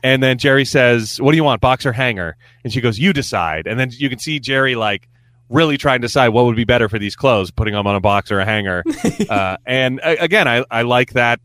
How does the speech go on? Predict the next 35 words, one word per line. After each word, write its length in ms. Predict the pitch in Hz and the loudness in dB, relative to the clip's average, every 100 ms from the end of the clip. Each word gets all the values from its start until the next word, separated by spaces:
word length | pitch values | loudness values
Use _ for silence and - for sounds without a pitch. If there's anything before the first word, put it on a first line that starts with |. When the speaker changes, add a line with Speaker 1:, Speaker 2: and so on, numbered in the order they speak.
| _ | _
Speaker 1:
you 100 | 131 | -4
know, 120 | 135 120 | 0 2
they, 340 | 127 120 120 _ _ | 2 2 -2 _ _
they 80 | 143 | 0
had 100 | 151 | 0
this 120 | 151 | 0
very 180 | 151 151 | 2 2
passionate 440 | - 147 147 143 | 2 -2 -2 -2
moment, 280 | 123 135 117 | 0 2 2
but 120 | 117 | 0
it's 100 | 107 | -2
still 200 | - 123 | -2 -2
about 200 | 113 113 | 0 0
laundry, 400 | 107 120 127 90 | 2 2 2 -2
box 280 | 82 101 - | -2 -2 -2
or 80 | 104 | -4
hanger, 440 | 104 117 85 73 - | -2 -4 -6 -12 -2
you 100 | 147 | 2
Speaker 2:
Mm-hmm. 60 | 95 | 2
Speaker 1:
know? 160 | 92 - _ - | 0 -6 _ -6
Uh, 320 | 95 104 104 - | 0 2 2 0
so 160 | 156 | 0
back 180 | 147 202 | 2 2
at 60 | 196 | 2
the 140 | 180 | 0
New 100 | 151 | 2
York 180 | 143 127 | 2 0
Health 200 | 113 98 | -4 -6
Club, 320 | 107 127 160 - _ - | 0 0 0 -6 _ -4
Kramer 480 | 202 220 214 208 | 0 2 2 2
goes 220 | 180 170 156 | 2 0 0
into 140 | 160 | -2
the 40 | 143 | -2
tanning 340 | 139 110 98 | -4 -4 -6
booth, 260 | 98 104 | -4 -4